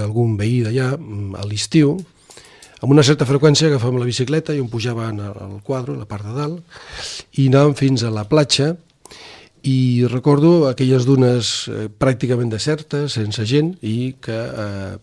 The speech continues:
bueno, t'ajudava a poder jugar tranquil·lament amb una pilota per la sorra, i la veritat és que, bueno, valia la pena i guardo un gran record d'això. Per tant, necessito viure a prop del mar.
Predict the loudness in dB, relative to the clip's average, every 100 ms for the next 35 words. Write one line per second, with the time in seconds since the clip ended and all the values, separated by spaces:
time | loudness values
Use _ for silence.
0 | _ -8 -8 -8 -6 -2 0 2 0 -2
1 | -4 -6 -4 -4 -4 -6 -8 -6 -6 -6
2 | -8 -6 -4 -2 0 0 -4 -6 -6 -6
3 | -6 -8 -8 -10 _ -20 -20 -20 _ _
4 | -8 -6 -6 -2 0 0 0 -2 -2 -4
5 | -6 -8 -8 -8 -8 -6 -6 -6 -10 -14
6 | -20 _ _ -8 -8 -8 -6 -4 -4 -4
7 | -2 -2 -2 -2 -2 -2 -4 -6 -8 -8
8 | -10 -12 -14 -16 -20 -20 -6 2 6 6
9 | 6 2 2 2 2 2 -2 -4 -8 -4
10 | -4 -4 -6 -8 -12